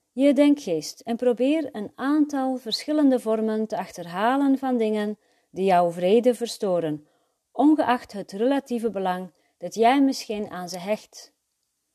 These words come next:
Pas het idee van vandaag op elk ervan toe,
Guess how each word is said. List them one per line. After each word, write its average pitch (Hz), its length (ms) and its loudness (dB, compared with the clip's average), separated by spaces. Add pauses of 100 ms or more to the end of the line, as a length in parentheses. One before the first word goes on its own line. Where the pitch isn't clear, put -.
(840)
Pas 262 260 -2
het 214 160 -6
idee 180 380 -4
van 185 180 -12
vandaag 180 680 -4 (100)
op - 200 -16
elk 262 280 0
ervan 202 440 -6
toe, 165 260 -12